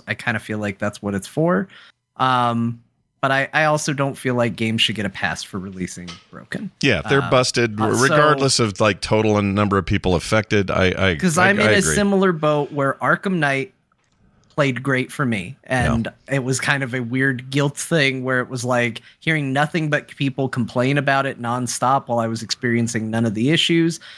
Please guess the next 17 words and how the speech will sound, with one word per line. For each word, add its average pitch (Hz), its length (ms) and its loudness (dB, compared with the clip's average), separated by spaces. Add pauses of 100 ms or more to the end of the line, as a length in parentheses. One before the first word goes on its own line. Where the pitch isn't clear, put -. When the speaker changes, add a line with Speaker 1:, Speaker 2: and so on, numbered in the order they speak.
(280)
Speaker 1:
I 160 140 4
don't 165 180 0
know 165 160 2
where 170 200 4
I'm 170 160 2
gonna 170 120 -4
be 160 200 -2
when 160 140 0
I 151 100 2
play 165 260 -2
the 160 120 -2
game. 190 440 0 (140)
Um, 113 580 -2 (400)
more 123 240 2
on 131 160 0
that 127 240 -2
later. 185 400 0